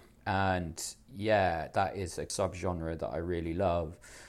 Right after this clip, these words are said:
But it, it ju-, also works as, like, a, a haunted house picture. I know it didn't scare you, but there's stuff in here that I just find absolutely terrifying. It's the way that the, the ghosts, and ghost stuff gets me anyway, but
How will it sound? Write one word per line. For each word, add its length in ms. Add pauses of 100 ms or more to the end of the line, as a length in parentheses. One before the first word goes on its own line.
(160)
But 260
it, 160
it 180
ju-, 120
also 440
works 420
as, 140
like, 260
a, 180
a 100
haunted 400
house 300
picture. 760
I 160
know 140
it 220
didn't 200
scare 280
you, 400
but 200
there's 180
stuff 340
in 120
here 460
that 180
I 140
just 240
find 320 (140)
absolutely 920
terrifying. 960
It's 180
the 120
way 320
that 260
the, 340
the 80
ghosts, 600
and 160
ghost 220
stuff 260
gets 280
me 100
anyway, 520
but 260